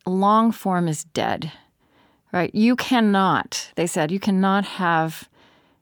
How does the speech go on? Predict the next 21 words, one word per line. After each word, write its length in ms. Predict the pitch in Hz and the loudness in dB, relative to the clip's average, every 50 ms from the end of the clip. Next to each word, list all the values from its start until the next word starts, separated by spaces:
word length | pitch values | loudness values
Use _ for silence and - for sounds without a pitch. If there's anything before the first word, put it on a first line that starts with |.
| _ _ _ _ _ _ - | _ _ _ _ _ _ -6
a-, 80 | 175 - _ - | -6 -6 _ -2
an 140 | 202 202 - | -2 0 2
hour 360 | - 208 220 247 277 269 240 | 2 4 4 6 6 6 4
of 140 | 214 196 - | 4 2 0
public 260 | - 220 190 190 190 | -2 -2 -2 0 0
radio, 260 | 196 196 196 190 175 170 | 0 0 0 0 0 0
which 160 | 175 175 - | -2 -2 -4
is 100 | - - | -2 0
actually 320 | - 220 226 - 247 226 | 0 0 0 0 -2 0
on 100 | 208 190 | 0 0
fifty-two 440 | 185 - 196 185 - 170 156 - 165 | -2 -2 -4 -4 -4 -6 -4 -4 -2
minutes 500 | 143 131 - - 120 - - - - - - _ _ _ - _ _ _ _ _ _ _ _ _ _ _ | -2 -2 -2 -2 -4 -6 -6 -8 -10 -12 -14 _ _ _ -20 _ _ _ _ _ _ _ _ _ _ _
of 160 | - 190 185 180 | 0 0 0 2
one 260 | 175 185 180 175 180 | 2 2 2 2 0
conversation. 800 | 165 - 165 160 156 147 151 - - 113 117 - - 110 - 160 - | 0 -2 -2 -2 -2 -2 -4 -4 -4 -4 -4 -4 -4 -4 -6 -6 -8
People 340 | - - - 196 - 190 175 | -6 -4 -4 -2 0 -2 -2
won't 220 | 156 160 - - - | -2 -4 -6 -6 -6
listen, 400 | - 107 - - - 104 165 156 - _ _ _ _ - - | -8 -6 -6 -8 -8 -8 -10 -10 -14 _ _ _ _ -10 -6
right? 240 | 226 165 160 214 330 - - - - - - | -4 -2 0 0 0 -2 -4 -6 -8 -4 -2
<laughs> 100 | 349 - - - - - - - - - - - - - - - - | -2 -2 -2 -4 -4 -4 -2 -2 -2 -2 -4 -4 -4 -6 -8 -4 0
And 280 | - 247 240 233 208 | 2 4 4 2 0